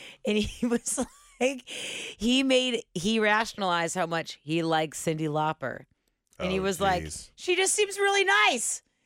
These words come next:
Speaker 1: You know, she just seems like a nice lady." And I was
Speaker 2: Mm.
Speaker 1: like, "That is what you would say." And I was like, "What's your favorite song?"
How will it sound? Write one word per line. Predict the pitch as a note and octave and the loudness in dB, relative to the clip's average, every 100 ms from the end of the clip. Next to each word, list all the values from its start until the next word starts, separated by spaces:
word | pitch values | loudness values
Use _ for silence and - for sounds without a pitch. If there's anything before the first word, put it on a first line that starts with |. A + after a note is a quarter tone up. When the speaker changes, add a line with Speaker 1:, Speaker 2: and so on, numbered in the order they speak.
| _ _ | _ _
Speaker 1:
You | B3+ | 0
know, | C#4+ F4 | 4 2
she | F#4+ F#4 | 2 0
just | F#4+ - | 0 0
seems | F4+ | 0
like | E4 D#4+ | 0 2
a | |
nice | D4 D4 D4+ C#4+ | 2 2 2 2
lady." | C4+ B3+ A#3 F#3+ D#3 | 4 4 2 0 0
And | E3+ | 0
I | G3+ | 0
was | G#3 | 2
Speaker 2:
Mm. | G3 | 2
Speaker 1:
like, | G3 F#3+ | 0 0
"That | D#4+ D4 C#4+ | -2 0 0
is | C4 | -2
what | D4+ G#3 G#3 | 0 0 0
you | G3+ F#3+ | 0 0
would | F#3+ E3+ | 0 2
say." | F#3+ | 0
And | F#3 | 2
I | |
was | G#3+ | 0
like, | G3+ | 0
"What's | A#3 B3+ | -2 -2
your | C#4+ | -4
favorite | G#3+ C4 G#3 G#3 | -4 -2 -2 -4
song?" | A#3 A#3 G3+ D#3 | 0 2 2 0